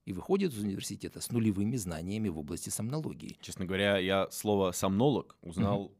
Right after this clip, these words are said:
Speaker 1: Мгм.
Speaker 2: не так давно. <laughs>
Speaker 1: Вот. А следующее —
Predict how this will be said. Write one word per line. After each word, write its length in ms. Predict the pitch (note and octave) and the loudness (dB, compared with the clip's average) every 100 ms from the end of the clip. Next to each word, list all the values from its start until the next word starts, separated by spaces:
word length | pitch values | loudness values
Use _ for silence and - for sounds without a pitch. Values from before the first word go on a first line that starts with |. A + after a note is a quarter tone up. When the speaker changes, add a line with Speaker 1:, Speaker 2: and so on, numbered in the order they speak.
| _ | _
Speaker 1:
Мгм. 100 | - | -4
Speaker 2:
не 80 | G#2 | -2
так 220 | A2 B2+ | 2 2
давно. 420 | G2+ A#2+ A#2+ G2+ - G2+ | 6 6 6 2 0 0
<laughs> 400 | C3+ - - - | 0 -2 -10 -6
Speaker 1:
Вот. 480 | B2 D3 A2+ - - _ | 6 8 8 6 -8 _
А 160 | A2+ G#2+ | 4 4
следующее — 920 | A2+ E3+ B3 B3 F3 - G#2+ G#2 | 2 2 4 4 4 4 4 4